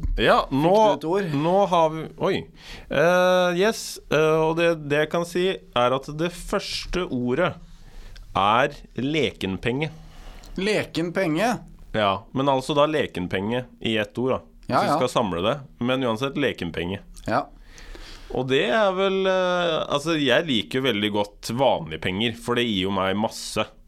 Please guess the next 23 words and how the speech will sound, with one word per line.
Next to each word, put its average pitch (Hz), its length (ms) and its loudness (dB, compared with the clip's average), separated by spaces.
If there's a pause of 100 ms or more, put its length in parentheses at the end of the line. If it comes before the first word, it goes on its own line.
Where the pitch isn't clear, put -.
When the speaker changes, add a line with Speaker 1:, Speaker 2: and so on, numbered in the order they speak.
(100)
Speaker 2:
Mhm. 101 240 -6
Speaker 1:
Det 113 100 0
gir 110 120 2
jo 101 100 0 (200)
alle 90 460 -2
i 95 100 -2
hele 87 200 -4
verden 80 360 -4
masse. 87 380 -4
Vi 101 160 -6
vil 92 220 -2
jo 139 80 0
ha 104 100 0
så - 100 -14
mye 85 120 -6
penger 80 240 -6
som 87 160 -6
mulig. 95 240 -4 (220)
Speaker 2:
Ja. 104 180 -2 (500)
Speaker 1:
Men 113 300 -2
hvis 120 240 -4
også 113 260 -4
pengene 98 540 -2